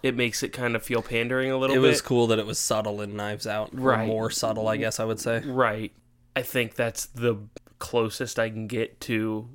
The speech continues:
Speaker 1: a negative.
Speaker 2: Oh, I see.
Speaker 1: It's not
Speaker 2: Mm-hmm.
Speaker 1: really even a negative. It's
Speaker 2: Yeah.
Speaker 1: just I would have, I, I, I appreciated the subtlety in the,
Speaker 2: Yeah,
Speaker 1: in,
Speaker 2: yeah,
Speaker 1: in
Speaker 2: yeah.
Speaker 1: the last one.
Speaker 2: We usually call those not so goods,
Speaker 1: <laughs>
Speaker 2: not
Speaker 1: Not so
Speaker 2: negatives.
Speaker 1: good.
Speaker 2: And honestly, I'll, I'll admit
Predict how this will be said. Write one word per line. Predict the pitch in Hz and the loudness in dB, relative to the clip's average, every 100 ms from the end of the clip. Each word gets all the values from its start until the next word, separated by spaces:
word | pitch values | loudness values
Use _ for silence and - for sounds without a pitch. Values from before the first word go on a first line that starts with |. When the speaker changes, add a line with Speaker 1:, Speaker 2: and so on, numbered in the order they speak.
| - | -2
Speaker 1:
a | 123 | -2
negative. | 113 110 113 120 127 - - _ - | 0 -4 -4 -4 -4 -6 -20 _ 2
Speaker 2:
Oh, | 135 113 | 4 6
I | 113 | 4
see. | - - | 2 0
Speaker 1:
It's | 151 | 4
not | 202 | 6
Speaker 2:
Mm-hmm. | 175 | 6
Speaker 1:
really | 165 135 | 6 6
even | 127 120 107 | 4 4 2
a | |
negative. | 107 117 110 190 107 110 | 2 2 0 -2 -2 -2
It's | 110 | 2
Speaker 2:
Yeah. | 120 110 | 4 2
Speaker 1:
just | 107 | 2
I | 113 | 0
would | 113 113 | 4 2
have, | 107 107 - | 2 -2 0
I, | 120 120 - | -2 -2 -8
I, | - 123 | -2 0
I | 120 - 113 | 0 0 0
appreciated | 113 - 151 131 127 110 107 | -2 0 2 2 2 0 -2
the | |
subtlety | 113 127 113 113 113 110 | 0 2 2 0 -4 -4
in | 110 | -4
the, | 110 | 0
Speaker 2:
Yeah, | 120 | 2
Speaker 1:
in, | 127 | 4
Speaker 2:
yeah, | |
Speaker 1:
in | 120 113 | 4 4
Speaker 2:
yeah. | |
Speaker 1:
the | 110 | 2
last | 107 107 - | 0 -4 -6
one. | 110 110 - - - - | -6 -6 -12 -20 -10 4
Speaker 2:
We | 143 | 4
usually | 139 131 127 | 6 4 2
call | - 123 | 4 4
those | 123 117 - - - - | 4 2 -2 -6 -14 0
not | 123 117 120 | 4 4 4
so | - 123 110 | 2 2 0
goods, | - 117 120 123 - - | -2 0 0 0 0 0
Speaker 1:
<laughs> | - | 0
Speaker 2:
not | 147 127 120 | 4 4 4
Speaker 1:
Not | 120 | 4
so | 123 | 4
Speaker 2:
negatives. | 127 139 139 127 | 6 6 6 2
Speaker 1:
good. | - | 0
Speaker 2:
And | 120 120 | 0 0
honestly, | 113 123 123 - 131 120 | 0 2 0 0 0 0
I'll, | 120 127 123 123 | 2 0 0 -2
I'll | 123 | 0
admit | 117 113 117 110 - | 0 0 0 -2 -4